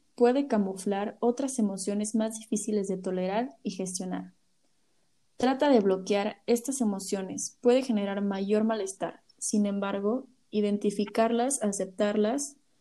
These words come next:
y dejarlas fluir para resultar de mayor ayuda. No nos podemos olvidar que la mayor parte de la población dispone de ejerci-, de recursos psicológicos personales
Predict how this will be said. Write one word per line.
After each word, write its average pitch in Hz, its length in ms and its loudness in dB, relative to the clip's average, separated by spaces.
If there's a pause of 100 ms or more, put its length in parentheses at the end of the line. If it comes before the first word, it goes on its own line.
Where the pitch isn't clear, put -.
(1080)
y 233 120 4
dejarlas 240 500 4
fluir 214 480 4
para 202 240 2
resultar 208 560 0
de 240 80 0
mayor 196 460 0
ayuda. 190 420 0 (960)
No 240 140 8
nos 320 160 6
podemos 226 480 4
olvidar 202 540 0
que - 140 2
la 196 140 2
mayor 196 400 2
parte 214 320 2
de 214 140 4
la 190 160 -2
población 196 960 -2
dispone 226 640 2
de 214 120 6
ejerci-, 202 520 -4
de 196 120 -2
recursos 202 520 -2
psicológicos 202 720 -4
personales 208 800 -4